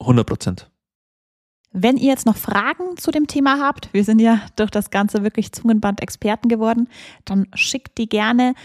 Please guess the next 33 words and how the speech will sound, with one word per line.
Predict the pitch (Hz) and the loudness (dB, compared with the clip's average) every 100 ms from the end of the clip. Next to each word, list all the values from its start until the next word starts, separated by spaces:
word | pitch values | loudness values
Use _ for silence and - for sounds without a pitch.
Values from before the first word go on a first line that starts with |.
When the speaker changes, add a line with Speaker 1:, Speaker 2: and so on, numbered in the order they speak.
| - _ - | -20 _ 0
Speaker 2:
an | 220 233 | 2 2
unsere | - 220 208 220 | 2 0 2 -2
E-Mail-Adresse, | - 254 254 240 220 214 - 226 - - | 2 4 4 0 -2 -2 2 0 0 -2
die | 226 | 2
wir | 220 - | 4 4
euch | 208 - | 0 0
wie | 185 196 233 | -2 2 2
immer | - 208 214 - | 4 4 4 0
in | 196 190 | 2 2
den | 190 190 190 _ | 4 0 -2 _
Shownotes | - - 190 196 175 - | -10 -2 0 2 0 -4
verlinkt | - 165 151 160 - | -6 -4 -4 -6 -8
haben. | - - - _ _ _ _ _ | -10 -10 -14 _ _ _ _ _
Speaker 1:
Teilt | - 127 - | 0 0 -2
die | |
Folge | - 151 147 135 | 0 2 2 -2
auch | 117 | -2
gern | 143 131 123 | -2 0 0
wie | |
immer | 120 120 | 0 0
mit | 117 113 | 0 0
euren | 110 110 | 0 -2
Freunden | 110 - 123 - 113 | -6 -2 -2 -2 -6
und | 110 | -4
Freundinnen. | - 147 151 143 139 - - _ _ | -2 0 0 0 -2 -8 -20 _ _
Vielleicht | 120 113 - | -10 -8 -8
gibt's | - | -6
ja | 117 | -6
andere, | - 120 120 117 | -2 0 0 0
die | 117 110 107 - _ _ _ | 0 -2 -2 -8 _ _ _
auch | 120 123 | -18 -8
ein | 127 | -4
Zungenbandproblem | 131 123 117 120 117 107 113 110 110 | -2 -2 -2 -4 -4 -4 -2 -2 -4